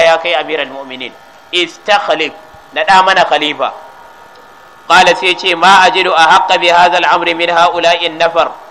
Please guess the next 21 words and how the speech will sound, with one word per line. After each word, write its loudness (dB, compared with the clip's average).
Yace, -10
"Ba 4
na 2
ganin 0
akwai 0
wanda 2
suka -4
fi -6
cancanta -2
da 2
wannan 0
lamari 0
fiye -2
da 0
waɗannan 0
mutane, -2
awin 0
rahat, -2
ko -2
waɗannan -4
jama'a. 0